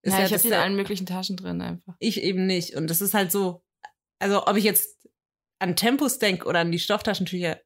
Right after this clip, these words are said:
Speaker 1: gibt sich halt nicht viel.
Speaker 2: Ja, gut, du hast ja bei, bei einem Paco Tempos hast du halt immer zehn Stück drin und bevor, b-, b-, bis du dann mal zehn, <laughs> zehn Stück von Stofftaschentücher
Speaker 1: Ah.
Speaker 2: irgendwo, ja. Keine
Speaker 1: Also,
Speaker 2: Ahnung.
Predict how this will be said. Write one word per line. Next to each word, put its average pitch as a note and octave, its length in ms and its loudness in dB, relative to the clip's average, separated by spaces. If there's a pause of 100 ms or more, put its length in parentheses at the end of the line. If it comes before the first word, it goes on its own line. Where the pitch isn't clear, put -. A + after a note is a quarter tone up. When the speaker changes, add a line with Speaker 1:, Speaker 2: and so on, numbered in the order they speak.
(160)
Speaker 1:
gibt G3+ 180 -6
sich D#3 160 -4
halt C#3+ 140 -2
nicht D3 160 -4
viel. D3 240 -4 (680)
Speaker 2:
Ja, E3 400 -6
gut, F#3+ 200 -6
du F#3+ 60 -2
hast F3+ 180 -2
ja F#3 60 -6
bei, F3 200 -4 (220)
bei E3+ 320 -4
einem F3 680 -6
Paco F3 300 -8
Tempos F#3 400 -4
hast F3+ 160 -4
du - 20 -6
halt E3+ 100 -4
immer E3+ 140 -6
zehn E3 200 -6
Stück E3+ 280 -8
drin F#3+ 260 -2
und E3+ 420 -8
bevor, - 340 -12
b-, E3 120 -14 (120)
b-, - 180 -10
bis F3+ 200 -4
du F3+ 80 -6
dann F3 120 -2
mal E3+ 180 -4
zehn, F#3 260 -2
<laughs> F#3+ 300 0
zehn G3 180 0
Stück G3 240 -4
von F3 340 -6 (640)
Stofftaschentücher F3+ 760 -2
Speaker 1:
Ah. - 40 -2
Speaker 2:
irgendwo, E3+ 560 -6 (400)
ja. D#3+ 400 -6 (520)
Keine F3+ 120 -2
Speaker 1:
Also, G#3+ 140 2
Speaker 2:
Ahnung. - 220 -2